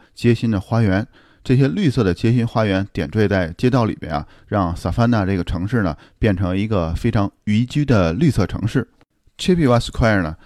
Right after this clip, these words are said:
就是一个不大的街心花园。电影里的阿甘，Forrest Gump，按照电影里的情节，当时他所坐的长椅呢，应该在这个街心花园北边的这条边上。但当我们来到这个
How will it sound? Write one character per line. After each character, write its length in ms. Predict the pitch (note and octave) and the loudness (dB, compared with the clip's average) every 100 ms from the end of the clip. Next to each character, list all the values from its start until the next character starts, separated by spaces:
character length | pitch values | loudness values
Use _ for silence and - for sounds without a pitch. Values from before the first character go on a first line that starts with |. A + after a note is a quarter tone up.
| - - | -20 -4
就 120 | A2 | -4
是 140 | G2 | -2
一 100 | F2 | -4
个 160 | G#2+ G2 | -2 -2
不 220 | - G#2 | -2 0
大 220 | B2+ A#2 | 2 0
的 260 | F2+ D#2 F2 | -2 -6 -6
街 160 | - | -2
心 100 | A2 | 0
花 200 | G2+ G#2+ | 0 0
园。 240 | G#2 E2+ G2+ - _ _ _ _ _ - - - - | 0 0 -4 -8 _ _ _ _ _ -20 -20 -20 0
电 160 | C3+ | 4
影 60 | C#3 | 4
里 100 | G#2+ | 4
的 160 | F2 - | 2 0
阿 140 | B2 B2+ | 2 4
甘， 240 | C#3 D3 - | 4 4 -4
Forrest 260 | - C3 - | 0 0 2
Gump， 340 | C#3 C#3 D#2 D2+ _ _ _ | 0 2 0 -8 _ _ _
按 180 | C3+ B2 | 0 2
照 220 | A2 F#2+ | 2 0
电 220 | - C3+ | 2 2
影 100 | B2+ | 4
里 100 | D#3+ | 2
的 120 | E2 | 0
情 240 | - F#2+ A2 | -2 0 2
节， 200 | G2 E2 - _ - | 2 -2 -10 _ 0
当 200 | C3 C3+ | 2 2
时 60 | |
他 180 | C3 C3+ | 0 -2
所 300 | C#3 F#2+ C2+ | -4 -6 -6
坐 180 | - A#2+ | -2 0
的 120 | F2+ | -2
长 280 | - G2 A#2+ | -4 0 2
椅 120 | A#2+ | 0
呢， 180 | D#2+ D2 - _ _ _ | -2 -8 -12 _ _ _
应 160 | B2+ C#3 | 4 6
该 160 | C3+ | 6
在 160 | C3 A#2+ | 6 4
这 200 | - A#2+ | 4 2
个 260 | F2 D#2+ - - - | 4 2 -2 -12 2
街 160 | B2 | 2
心 200 | B2 A#2+ | 4 2
花 240 | A#2 B2+ A#2 | 2 2 2
园 220 | G#2 A2+ | 2 0
北 180 | - E2+ | -2 -2
边 180 | - G#2 | 0 0
的 160 | G#2 F2+ | 0 0
这 140 | G2 | -2
条 220 | F2+ E2 | -2 -2
边 280 | - C#3 D#3+ | 0 2 2
上。 160 | A#2 - _ _ _ _ _ _ | 0 -6 _ _ _ _ _ _
但 300 | C#3+ B2 G#2+ | 0 2 0
当 160 | G2+ D3 | -2 0
我 80 | C3+ | 0
们 120 | E2+ | -2
来 140 | E2 G#2+ | -2 -2
到 100 | A#2+ | -2
这 220 | B2 G#2+ | -2 -2
个 180 | F2+ | -4